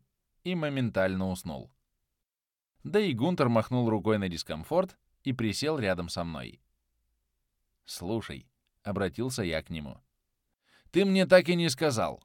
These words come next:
нашлось в доме Ингвара что-нибудь интересное или нет? Ты туда вообще сходил?» «Сходил», — меланхолично ответил фон Рихтер. «Ничего там нет интересного.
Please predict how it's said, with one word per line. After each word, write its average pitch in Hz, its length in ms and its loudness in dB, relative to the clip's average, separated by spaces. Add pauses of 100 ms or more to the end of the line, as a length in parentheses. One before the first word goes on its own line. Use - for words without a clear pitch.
(440)
нашлось 135 520 2
в 135 100 -4
доме 135 360 4
Ингвара 123 480 8
что-нибудь 110 480 0
интересное 110 720 -2 (280)
или 113 260 -2
нет? 117 340 -8 (680)
Ты 120 100 -2
туда 107 300 4
вообще 104 340 4
сходил?» 131 460 0 (1200)
«Сходил», — 185 720 -6 (460)
меланхолично 95 880 -2
ответил 120 400 -4
фон 90 240 -2
Рихтер. 78 420 -10 (840)
«Ничего 147 480 0
там 113 220 0
нет 101 180 -2
интересного. 87 760 -4